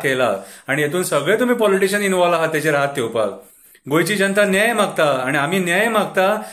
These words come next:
की हे सिद्धी नायकाची केस अशी तशी आमी वचोंक कशेंच दिवचे ना, वचोंक दिवचे ना. कित्याक तर आयज सिद्धी नायका वांगडा घडला,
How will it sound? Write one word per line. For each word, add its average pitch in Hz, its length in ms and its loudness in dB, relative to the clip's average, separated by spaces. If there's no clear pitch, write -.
की 185 120 0
हे 196 80 2
सिद्धी 170 320 -2
नायकाची 202 400 0
केस 208 380 0
अशी 170 320 -2
तशी 190 200 0
आमी 190 180 0
वचोंक 190 400 -2
कशेंच 220 240 0
दिवचे 185 300 -2
ना, 113 180 -6
वचोंक 214 340 2
दिवचे 220 240 0
ना. 233 100 0
कित्याक 214 520 0
तर 180 80 2
आयज 180 320 0
सिद्धी 170 220 -2
नायका 208 240 0
वांगडा 190 200 2
घडला, 151 560 0